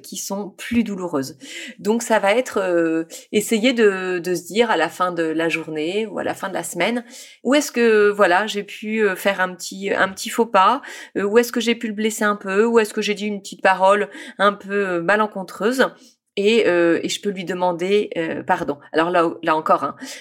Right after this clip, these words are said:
euh, pour les petites choses, le pardon a un pouvoir, euh, incroyable. Mais c'est aussi dans l'idée de se dire, si on sait se demander pardon pour les petites choses du quotidien, eh ben,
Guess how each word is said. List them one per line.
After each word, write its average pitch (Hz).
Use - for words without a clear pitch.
euh, 143
pour 151
les 165
petites 165
choses, 180
le 147
pardon 160
a 139
un 139
pouvoir, 165
euh, 131
incroyable. 202
Mais 190
c'est 208
aussi 254
dans 240
l'idée 214
de 214
se -
dire, 214
si 214
on 190
sait 277
se -
demander 247
pardon 208
pour 190
les 175
petites 233
choses 233
du 196
quotidien, 190
eh 180
ben, 165